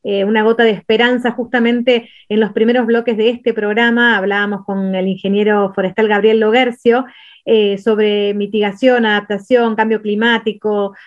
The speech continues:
eh, los aportes del proyecto estratégico para, bueno, hacer un aporte, ¿no? Y creo que esto también es un, un gran aporte, ¿no? La, la educación ambiental, eh, y bueno, un poco de, de luz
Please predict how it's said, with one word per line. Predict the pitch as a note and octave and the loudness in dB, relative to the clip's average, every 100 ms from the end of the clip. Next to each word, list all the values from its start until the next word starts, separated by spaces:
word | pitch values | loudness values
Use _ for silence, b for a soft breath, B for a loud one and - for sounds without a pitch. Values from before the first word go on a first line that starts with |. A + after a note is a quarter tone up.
| B | B
eh, | G#3 | -2
los | G#3 G3+ | 0 0
aportes | G#3 G#3 B3 A#3+ A3 | 0 2 2 2 0
del | G#3 | 0
proyecto | G3+ G3 G#3+ A3+ | -2 -4 -2 -4
estratégico | G3+ G3+ F#3+ A3+ A3+ - A3+ A3+ A3+ A3+ B _ | -4 -4 0 0 0 -4 -2 0 0 -4 B _
para, | G#3+ A#3 A#3 G#3+ G3 G3 | 0 2 2 2 0 0
bueno, | A#3+ G3 F#3+ | 0 -2 -6
hacer | G#3+ F#3 C4+ | -10 -2 2
un | B3+ | 2
aporte, | A3+ A3+ F#3+ F#3+ F3+ | 2 2 0 -2 -4
¿no? | F3+ A#3+ C4+ B | -2 -2 -2 B
Y | - G#3+ | -4 0
creo | D4 D4+ | 0 2
que | |
esto | B3 C#4 | 0 2
también | C4 A3 B3+ | 0 2 2
es | B3 A#3 | 0 -2
un, | A3+ G#3+ G#3+ | -2 -4 -2
un | A#3 | 2
gran | A#3+ C4+ | 2 4
aporte, | C4+ G#3 F#3 F#3 | 0 0 -4 -4
¿no? | F#3 A3+ | -2 0
La, | A#3+ G#3 F#3+ | 2 2 0
la | F#3 F#3 | -2 -4
educación | F#3+ G3 G3 - C4 C4 B3+ | -4 -4 -4 2 2 4 2
ambiental, | A3+ G3+ G3+ A#3+ B3+ D#4+ E4 b b - | 2 0 0 0 0 -2 -8 b b -4
eh, | G#3+ G3 F#3+ F#3 F3+ F3 F3 E3 E3 _ _ C#4+ | -2 0 0 0 0 0 -2 -6 -14 _ _ -8
y | A3+ | -2
bueno, | A3 F#3+ F3 - - | -2 -2 -8 -16 -16
un | - - C4 B3 | -14 -6 -2 0
poco | D4+ D#4 D4 | 0 2 4
de, | A#3 A3 G#3 | 4 4 2
de | G#3+ | 2
luz | A3+ D4 | 4 2